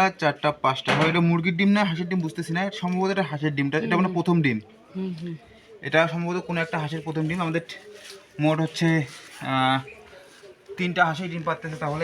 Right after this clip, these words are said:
Speaker 1: এই হাঁসটা যেহেতু, এই ডিমটা যেহেতু মোটামুটি বলা চলে হাঁসেরই ডিম, সেহেতু আমার এই হাঁসটা যেহেতু আমাদের মোটামুটি বলা যায় যে হাঁসেরই ডিম মনে হয়, তাহলে মনে করতে হবে যে আমাদের আর একটা নতুন হাঁস ডিম পাড়তেছে। তাহলে আমাদের মোট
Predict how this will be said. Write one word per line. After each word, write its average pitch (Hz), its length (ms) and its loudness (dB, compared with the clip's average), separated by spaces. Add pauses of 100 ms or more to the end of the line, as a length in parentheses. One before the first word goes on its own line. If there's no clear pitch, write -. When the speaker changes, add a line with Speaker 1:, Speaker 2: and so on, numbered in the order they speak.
Speaker 1:
এই 165 160 -4
হাঁসটা 165 300 -8
যেহেতু, 165 260 -6 (800)
এই 170 160 -2
ডিমটা 190 240 -2
যেহেতু 202 240 0
মোটামুটি 196 380 -4
বলা 180 160 2
চলে 190 180 -2
হাঁসেরই 156 320 -4
ডিম, 196 120 -4 (920)
সেহেতু 160 260 -6 (260)
আমার 180 140 0 (240)
এই 156 100 0
হাঁসটা 160 200 -4
যেহেতু 180 320 -6
আমাদের 185 200 -2 (280)
মোটামুটি 165 400 -6
বলা 151 180 -2
যায় 160 160 -2
যে 160 120 -4
হাঁসেরই 165 380 -10
ডিম 131 180 -4
মনে 123 200 -6
হয়, 135 160 -8 (920)
তাহলে 151 220 -2
মনে 160 260 -6
করতে 165 220 -10
হবে 175 140 -4
যে 170 100 0
আমাদের 165 220 -4 (400)
আর 139 120 -6
একটা 143 180 -8
নতুন 143 240 -4
হাঁস 135 160 -4
ডিম 139 180 -2
পাড়তেছে। - 340 -10 (680)
তাহলে 151 200 0
আমাদের 160 300 0
মোট 165 120 -6